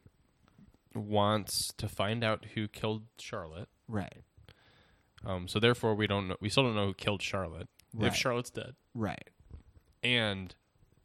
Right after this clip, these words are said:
Speaker 1: the motivation is saying that Spencer was adopted
Speaker 2: Right.
Speaker 1: by the Hastings,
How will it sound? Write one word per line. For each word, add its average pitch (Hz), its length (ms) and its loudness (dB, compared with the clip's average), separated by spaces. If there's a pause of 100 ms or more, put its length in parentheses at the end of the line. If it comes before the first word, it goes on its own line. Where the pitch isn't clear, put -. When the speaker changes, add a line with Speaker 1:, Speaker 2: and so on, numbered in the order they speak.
(840)
Speaker 1:
the 110 100 0
motivation 123 760 6
is 87 180 -6
saying 87 520 -4
that 80 320 -6 (1800)
Spencer 123 420 6
was 98 160 4
adopted 87 720 0 (460)
Speaker 2:
Right. 104 380 0 (160)
Speaker 1:
by 98 140 0
the 90 80 0
Hastings, 85 760 -4